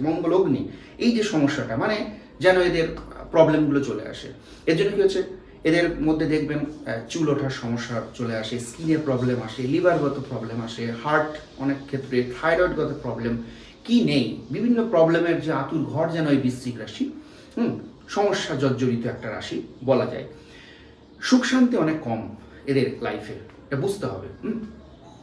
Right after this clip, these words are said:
দেখুন, এরা মাতৃ, মা হচ্ছে জীবন প্রধান এদের, হ্যাঁ, কিন্তু এই মাকে নিয়েও এরা বেশ সমস্যায় পড়ে।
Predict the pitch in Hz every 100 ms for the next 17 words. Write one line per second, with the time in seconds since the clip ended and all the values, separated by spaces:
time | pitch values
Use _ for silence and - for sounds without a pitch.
0 | - - 180 196 180 165 175 170 - -
1 | 139 139 - - 139 117 131 160 175 180
2 | 165 - 156 131 143 143 139 - - 139
3 | 143 113 113 120 - - - - - 185
4 | - - - - - 202 180 - 156 151
5 | 139 135 160 160 185 185 170 139 135 139
6 | 147 160 - 117 113 123 113 113